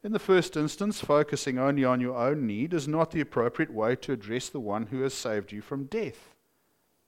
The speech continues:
by sacrificing himself. And secondly, and most importantly, it is through heartfelt praise that we get a true sense of just who it is that we're talking to, and even more amazingly,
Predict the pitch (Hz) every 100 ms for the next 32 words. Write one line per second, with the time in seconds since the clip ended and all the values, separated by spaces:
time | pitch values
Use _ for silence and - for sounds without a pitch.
0 | _ - 180 - 240 - 214 160 131 -
1 | 110 104 - - - _ _ _ _ _
2 | _ _ _ _ _ _ _ _ - 180
3 | 262 262 226 208 170 160 180 - 165 143
4 | - 165 170 147 147 143 - 156 131 170
5 | 180 - 185 165 - 127 113 117 135 117
6 | 120 123 110 - - 202 - 147 113 -
7 | - _ - 117 127 160 180 - - _
8 | _ _ - - 220 185 156 190 170 147
9 | 151 156 151 175 175 180 143 104 - -
10 | - 147 175 269 220 196 180 180 175 208
11 | 247 180 127 120 110 117 107 113